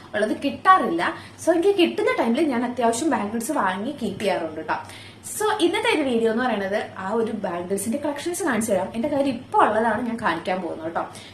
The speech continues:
So വീഡിയോ സ്റ്റാർട്ട് ചെയ്യാം. അതിനു മുന്നേ ഞാൻ ഇന്ന് ഇട്ടേക്കുന്ന ടോപ്പ് കണ്ടോ.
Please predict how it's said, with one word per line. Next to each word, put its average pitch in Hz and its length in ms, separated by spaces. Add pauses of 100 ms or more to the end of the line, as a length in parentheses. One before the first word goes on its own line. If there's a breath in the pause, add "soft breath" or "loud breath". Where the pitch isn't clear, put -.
(120)
So 349 100
വീഡിയോ 269 260
സ്റ്റാർട്ട് 196 320
ചെയ്യാം. 175 320 (200 loud breath)
അതിനു 403 140
മുന്നേ 277 240
ഞാൻ 247 240
ഇന്ന് 254 160
ഇട്ടേക്കുന്ന 226 320
ടോപ്പ് 196 340
കണ്ടോ. 117 200